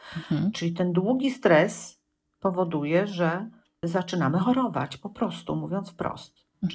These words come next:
Speaker 1: Mhm.
Speaker 2: gdzieś mamy problemy z nadciśnieniem, z sercem, z żołądkiem, z trawieniem, tak? Różne te.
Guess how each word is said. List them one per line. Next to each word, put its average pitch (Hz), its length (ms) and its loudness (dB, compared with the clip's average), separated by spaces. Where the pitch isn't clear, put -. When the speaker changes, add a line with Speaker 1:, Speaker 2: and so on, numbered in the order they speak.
Speaker 1:
Mhm. 180 100 2
Speaker 2:
gdzieś 156 400 -4
mamy 156 320 2
problemy 196 480 2
z 170 80 -6
nadciśnieniem, 170 840 -2
z - 80 -16
sercem, 165 760 -4
z - 120 -18
żołądkiem, 180 600 2
z - 80 -16
trawieniem, 175 680 2
tak? 208 240 -6
Różne 170 420 0
te. - 120 -12